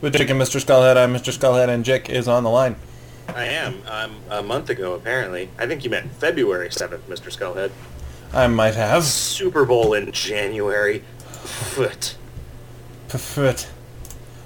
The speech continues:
Speaker 1: Ah, Super Bowl. Do you watch any, do you watch any Super Bowl?
Speaker 2: I did not.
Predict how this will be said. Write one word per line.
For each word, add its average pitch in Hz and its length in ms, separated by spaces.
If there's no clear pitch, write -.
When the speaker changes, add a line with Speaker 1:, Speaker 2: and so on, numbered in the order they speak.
Speaker 1:
Ah, 120 260
Super 113 380
Bowl. 101 320
Do 131 80
you - 20
watch 147 180
any, 139 380
do 117 60
you 131 80
watch 139 160
any 135 140
Super 143 380
Bowl? 139 320
Speaker 2:
I 107 80
did 101 140
not. 90 280